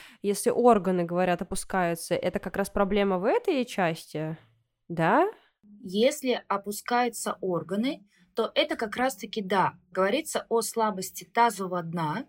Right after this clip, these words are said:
Speaker 2: Ещё её называют гамаком. Вот представь, всё, что у нас между ног, это некий гамак, буду упрощённо совсем говорить, это
Speaker 1: Ага.
Speaker 2: некий гамак, который поддерживает наши внутренние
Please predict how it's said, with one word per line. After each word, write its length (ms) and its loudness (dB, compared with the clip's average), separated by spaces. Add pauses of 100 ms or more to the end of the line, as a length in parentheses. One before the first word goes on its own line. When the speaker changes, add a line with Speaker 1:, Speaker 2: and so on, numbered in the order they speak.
Speaker 2:
Ещё 320 2
её 240 2
называют 560 -2
гамаком. 800 2 (640)
Вот 180 0
представь, 480 0
всё, 240 -2
что 180 -2
у 40 -2
нас 280 -2
между 320 -2
ног, 340 -2 (100)
это 280 0
некий 340 -2
гамак, 420 2
буду 240 -2
упрощённо 520 -2
совсем 400 -10
говорить, 380 0
это 120 4
Speaker 1:
Ага. 180 8
Speaker 2:
некий 280 0
гамак, 460 -2 (280)
который 420 2
поддерживает 800 -4
наши 340 0
внутренние 640 -2